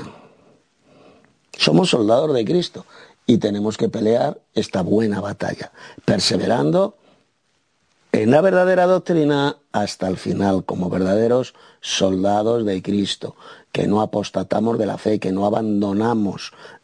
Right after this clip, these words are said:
la verdadera doctrina. Este es un verdadero cristiano, ¿eh? Así son los verdaderos cristianos, los santos de la iglesia de Cristo, como lo era Timoteo.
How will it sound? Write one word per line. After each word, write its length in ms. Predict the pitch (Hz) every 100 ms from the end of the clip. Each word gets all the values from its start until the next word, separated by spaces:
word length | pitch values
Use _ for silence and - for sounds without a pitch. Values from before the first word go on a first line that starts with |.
| -
la 220 | 104 113
verdadera 560 | 117 98 92 92 -
doctrina. 480 | - - - - - - - - _ _ _
Este 360 | - 156 - 110
es 120 | 101
un 140 | 120 107
verdadero 480 | 104 104 104 104
cristiano, 560 | 92 95 - 131 143 196 - - - - _
¿eh? 80 | -
Así 420 | 220 113 98 147
son 220 | 131 - 117
los 80 |
verdaderos 420 | 113 107 107 107 95
cristianos, 540 | - 101 110 123 135
los 240 | 120 -
santos 340 | - 143 147 156
de 100 | 120
la 60 |
iglesia 360 | 104 101 98 107
de 120 | -
Cristo, 280 | - - 135
como 180 | 104 95
lo 140 | 107
era 240 | 120 - - - - - _ -
Timoteo. 600 | 110 90 87 - -